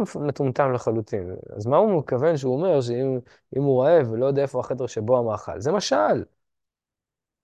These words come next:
זה משל, אבל מה המשל הזה רוצה להגיד? הרעב הוא דבר שנמצא,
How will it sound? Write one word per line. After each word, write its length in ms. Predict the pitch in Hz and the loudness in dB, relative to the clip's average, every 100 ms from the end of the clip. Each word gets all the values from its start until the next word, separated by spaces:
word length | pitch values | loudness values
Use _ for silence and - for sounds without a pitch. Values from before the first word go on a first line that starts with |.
| _ _ _ _ _ | _ _ _ _ _
זה 60 | 123 | -4
משל, 200 | 135 247 | 2 6
אבל 220 | 269 151 | 8 8
מה 80 | 131 | 6
המשל 260 | 170 175 180 | 4 4 4
הזה 140 | 180 | 4
רוצה 240 | 175 170 180 | 2 2 2
להגיד? 360 | 175 226 220 135 _ _ - - - _ _ _ _ _ _ _ _ _ _ _ _ _ _ _ _ _ _ _ _ _ _ _ _ _ _ _ _ _ _ _ _ _ _ _ _ _ - - | 2 2 -4 -8 _ _ -20 -20 -20 _ _ _ _ _ _ _ _ _ _ _ _ _ _ _ _ _ _ _ _ _ _ _ _ _ _ _ _ _ _ _ _ _ _ _ _ _ -20 -14
הרעב 500 | 117 110 104 110 165 | -10 -10 -8 -4 -2
הוא 80 | 214 | 0
דבר 300 | 175 131 156 | 0 2 2
שנמצא, 540 | 175 214 160 139 - | 0 -4 -6 -6 -6